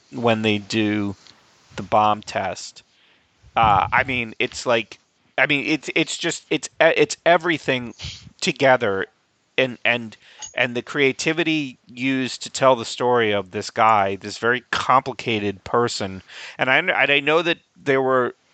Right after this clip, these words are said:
some kind of criticisms of the film of not spending any time on the aftermath. And I, I, I get that, and I see that, and I, I don't know that I disagree with it.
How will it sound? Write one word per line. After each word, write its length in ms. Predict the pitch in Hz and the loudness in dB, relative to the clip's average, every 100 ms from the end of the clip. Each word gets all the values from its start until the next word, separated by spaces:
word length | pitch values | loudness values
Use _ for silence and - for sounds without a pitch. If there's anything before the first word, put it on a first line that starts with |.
| - | -18
some 200 | - 135 | -14 -8
kind 180 | - 135 | -4 -2
of 60 | |
criticisms 600 | - 160 156 151 135 120 | 0 0 0 -2 -4 -4
of 180 | 113 117 | -4 -6
the 60 | 107 | -8
film 500 | - 127 120 113 107 _ - - _ - | -2 2 2 0 -6 _ -20 -20 _ -8
of 140 | 113 | -4
not 280 | 120 135 - | 0 2 0
spending 380 | - 135 127 120 | -2 -2 -2 -4
any 160 | 110 | -6
time 400 | - 120 117 117 | -6 -2 0 0
on 340 | 107 101 98 95 | -2 -4 -6 -10
the 140 | 98 104 | -4 0
aftermath. 680 | 110 - 101 95 95 - - | 2 0 -8 -8 -8 -6 -4
And 140 | 113 | -2
I, 160 | 104 - | -2 -2
I, 180 | 110 110 - | -4 -4 -2
I 100 | 110 | -2
get 260 | 113 156 165 | 0 -2 0
that, 220 | 139 120 - | 2 2 0
and 100 | 110 | -2
I 120 | 104 | -2
see 340 | - - 175 139 | -4 -6 -4 2
that, 300 | 107 104 - | 2 2 -2
and 120 | 117 107 | -2 -2
I, 220 | 104 98 - - - | -2 -6 -18 -20 -4
I 80 | - | -4
don't 280 | 98 147 170 | 0 0 2
know 120 | 165 | 2
that 120 | 139 | 4
I 80 | 120 | 2
disagree 580 | 113 131 - 98 120 147 | 0 -6 -6 -8 -2 0
with 200 | 165 113 | 2 2
it. 200 | 107 | 2